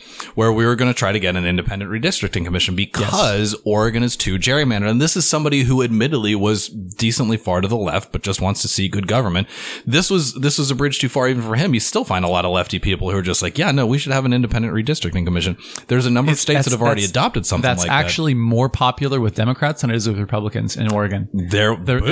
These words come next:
Speaker 2: independent redistricting, which is, I
Speaker 1: There we
Speaker 2: find
Speaker 1: go.
Speaker 2: super interesting.
Speaker 1: Yet
Speaker 2: Because
Speaker 1: stinky Ellen Rosenbaum and stinky Elena Kagan stopped us from doing that because
Speaker 2: Yeah.
Speaker 1: we're in the middle of a pandemic. And
Speaker 2: It's like
Speaker 1: instead of
Speaker 2: sixty-five percent
Speaker 1: Yeah.
Speaker 2: of Democrats support an independent commission. It's,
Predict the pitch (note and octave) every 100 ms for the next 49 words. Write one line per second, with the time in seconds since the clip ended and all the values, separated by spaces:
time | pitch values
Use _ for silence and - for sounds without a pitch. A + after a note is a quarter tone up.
0 | - D3+ C3 A#2 A2+ A2 B2 A2+ A#2 A#2+
1 | C3+ C3+ A#2 - B2+ G#2 A#2+ A2+ F3+ -
2 | - D#3+ C3+ A#2+ A#2 G#2 G#2+ A2 F#2 A2
3 | A2+ G2+ - - - B2+ C#3 C#3+ C3+ C3+
4 | B2 B2+ C3 A#2+ B2+ A#2 G#2 - - B2
5 | B2+ B2 A#2+ A#2 A2 B2 B2 G#2 - -
6 | G2+ - A2 - G#2 G2+ - E3+ E2 G2
7 | G2+ B2+ A#2 G#2+ G#2+ G#2+ G#2+ G#2 G2 G#2
8 | G#2+ - G#2+ G#2+ A2 A2 - - A#2+ B2
9 | E3 - F3 - C#3 C#3+ C#3 - C3 G#3
10 | A2 G#2+ G#2 G#2+ - - - - A#2 G#2
11 | G#2+ G#2+ G#2+ G2+ G#2 G2+ - G2 - -
12 | - G#2+